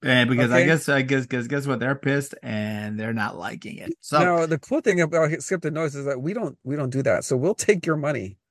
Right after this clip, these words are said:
Speaker 1: Yeah, we will
Speaker 2: 'Cause we
Speaker 1: take your
Speaker 2: don't,
Speaker 1: money.
Speaker 2: We won't
Speaker 1: All
Speaker 2: call
Speaker 1: day.
Speaker 2: for, for genocide on
Speaker 1: At
Speaker 2: anybody
Speaker 1: all. I don't
Speaker 2: if
Speaker 1: want
Speaker 2: he gives
Speaker 1: nobody to
Speaker 2: money.
Speaker 1: fucking die. I just want everyone to be happy. Shit. You know, honestly,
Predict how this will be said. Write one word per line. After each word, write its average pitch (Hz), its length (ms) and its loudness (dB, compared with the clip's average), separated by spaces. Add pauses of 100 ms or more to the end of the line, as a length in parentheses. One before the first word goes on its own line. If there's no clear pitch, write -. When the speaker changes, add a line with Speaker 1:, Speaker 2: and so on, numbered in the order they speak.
Speaker 1:
Yeah, 147 160 4
we 139 180 6
will 160 160 4
Speaker 2:
'Cause 139 160 4
we - 60 6
Speaker 1:
take - 40 10
your 190 200 8
Speaker 2:
don't, 147 80 0
Speaker 1:
money. 110 300 -4 (340)
Speaker 2:
We 151 100 4
won't 185 240 -2
Speaker 1:
All 147 120 8
Speaker 2:
call 139 80 8
Speaker 1:
day. 135 100 -2
Speaker 2:
for, 131 200 0
for 139 160 -2
genocide 127 560 0 (160)
on 120 140 -2
Speaker 1:
At 147 80 0
Speaker 2:
anybody 135 440 6
Speaker 1:
all. - 100 -14 (180)
I 135 160 4
don't 190 100 6
Speaker 2:
if 160 40 6
Speaker 1:
want 123 80 6
Speaker 2:
he 123 40 0
gives 156 120 6
Speaker 1:
nobody 196 180 8
to 127 120 6
Speaker 2:
money. - 20 0 (120)
Speaker 1:
fucking 110 140 -2
die. 101 300 -2 (120)
I 175 160 4
just 269 100 0
want 139 180 4
everyone 135 220 0
to 135 60 0
be 139 120 2
happy. 127 440 -2
Shit. - 420 -4 (180)
You 165 100 -2
know, 220 120 6
honestly, 165 600 4